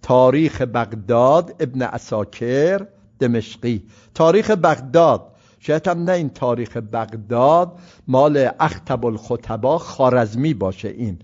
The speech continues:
اون تاریخ دمشق، این تاریخ بغداد مال ایشونه، اخطب الخطبا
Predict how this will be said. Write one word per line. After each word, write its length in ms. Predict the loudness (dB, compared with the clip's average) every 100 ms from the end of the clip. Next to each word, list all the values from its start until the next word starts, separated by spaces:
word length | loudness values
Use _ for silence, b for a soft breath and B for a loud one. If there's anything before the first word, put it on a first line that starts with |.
| b b -6
اون 180 | -4
تاریخ 460 | -4 -2 0 -2 -4
دمشق، 600 | -6 -2 0 2 0 -2
این 140 | -6 -6
تاریخ 380 | -4 -4 -4
بغداد 540 | -4 -4 -4 -2 -2 0
مال 180 | 0 2
ایشونه، 640 | -2 -6 -4 -2 -2 -4 B B -4
اخطب 460 | -4 -2 -4 -2
الخطبا 880 | -2 -4 -6 -4 -2 2 4 4 0